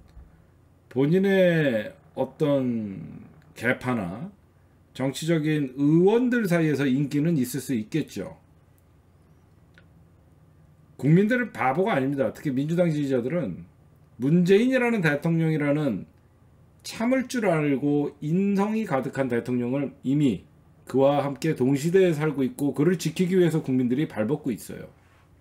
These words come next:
민주당 정치하시는 분들이 가장 착각하는 것은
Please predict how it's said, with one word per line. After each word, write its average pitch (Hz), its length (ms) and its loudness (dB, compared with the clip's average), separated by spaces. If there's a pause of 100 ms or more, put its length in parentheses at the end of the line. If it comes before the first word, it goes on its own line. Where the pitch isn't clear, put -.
(1500)
민주당 208 580 2
정치하시는 165 880 0
분들이 139 280 -2
가장 123 260 -2
착각하는 131 680 -4
것은 101 460 -8